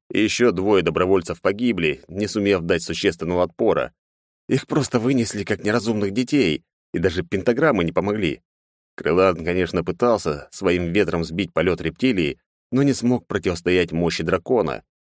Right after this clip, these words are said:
Дальше на ринг вышел Мириэль, и у меня похолодело сердце. Я не думал, что паренёк выйдет на ринг, но, похоже, этой участи уже никому не избежать.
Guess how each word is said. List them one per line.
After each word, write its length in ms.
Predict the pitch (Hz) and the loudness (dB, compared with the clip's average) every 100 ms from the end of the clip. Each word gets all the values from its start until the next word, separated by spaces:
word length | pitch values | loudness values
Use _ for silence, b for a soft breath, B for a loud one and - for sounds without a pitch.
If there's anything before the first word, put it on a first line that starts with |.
| _ _ - | _ _ -6
Дальше 420 | 76 92 104 110 | 2 4 4 2
на 120 | 107 | 2
ринг 260 | 104 107 95 | 2 0 2
вышел 320 | 98 - 98 | 2 2 2
Мириэль, 500 | 98 104 98 76 65 _ _ _ _ - | 2 2 2 0 -4 _ _ _ _ 0
и 80 | 101 | 2
у 80 | |
меня 200 | 92 98 | 4 2
похолодело 520 | 87 - 95 90 90 85 | 0 0 0 2 0 0
сердце. 440 | 87 78 - - _ _ _ _ _ | -2 -4 -6 -10 _ _ _ _ _
Я 180 | 95 117 | 0 2
не 100 | 127 | 2
думал, 340 | 135 165 107 87 | 2 2 0 -2
что 160 | - | -6
паренёк 420 | 82 98 113 110 | -4 0 0 0
выйдет 320 | 90 110 101 85 | 0 0 0 -2
на 120 | 85 | -2
ринг, 320 | 110 107 - | 0 -2 -6
но, 140 | 82 87 | -6 -4
похоже, 680 | 95 90 117 104 113 92 - | -4 0 0 2 2 0 -4
этой 280 | 131 131 120 | -2 2 2
участи 360 | 117 110 - | 2 -2 -4
уже 200 | 101 98 | -2 0
никому 380 | 104 95 117 143 | -2 -2 -2 0
не 120 | 98 | 0
избежать. 500 | 85 80 95 87 73 | 0 -2 0 0 0